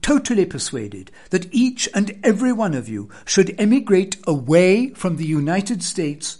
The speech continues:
without delay. I discuss the ramifications of this constantly in my shows, and again you will hear concepts you have never encountered before, undoubtedly.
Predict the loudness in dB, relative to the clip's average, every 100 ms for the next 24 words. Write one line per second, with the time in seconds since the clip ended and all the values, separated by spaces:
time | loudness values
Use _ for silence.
0 | -6 -4 -2 -2 -2 -8 -14 -8 -4 -4
1 | -6 -12 -20 -20 -20 -20 -20 -20 -20 -20
2 | -20 -16 -4 -2 -2 -2 -2 -2 -6 -6
3 | -4 -4 -6 -8 -4 -4 -2 -2 -2 -2
4 | -2 0 -2 -6 -2 0 0 -4 -6 -6
5 | -6 -8 -6 -6 -6 -6 -2 0 0 -2
6 | -10 -20 -20 -20 -4 -2 0 0 0 0
7 | -2 -4 -4 -2 -2 -4 -4 -4 -2 -2
8 | -2 -4 -6 -10 -8 -8 -4 -2 -2 -4
9 | -4 -2 -4 -6 -8 -20 -20 -10 -4 -4
10 | -2 -4 -4 -8 -8 -12 -8 -8 -8 -12
11 | -18 -10 -8 -6 -6 -8 -8 -12 -14